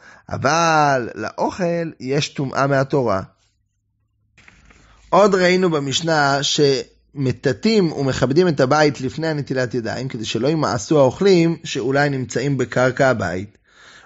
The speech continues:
ולבית הלל, אם השמש הוא תלמיד חכם, אז הוא יודע שצריך לנקות מפירורים גדולים, אז ודאי שלקח את החתיכות שהם כזית.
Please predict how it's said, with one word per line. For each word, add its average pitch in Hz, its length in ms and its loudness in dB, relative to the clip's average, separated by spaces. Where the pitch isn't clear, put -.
ולבית 165 440 6
הלל, 110 280 -2
אם 202 200 -2
השמש 123 480 -4
הוא 131 100 -14
תלמיד 127 260 -6
חכם, 123 480 -2
אז 135 340 2
הוא 165 160 4
יודע 160 400 6
שצריך 151 340 -4
לנקות 139 420 -2
מפירורים 139 480 -2
גדולים, 165 440 4
אז 110 180 0
ודאי 131 280 2
שלקח 135 460 0
את 147 100 -8
החתיכות 143 580 -4
שהם 139 220 -4
כזית. 160 600 -2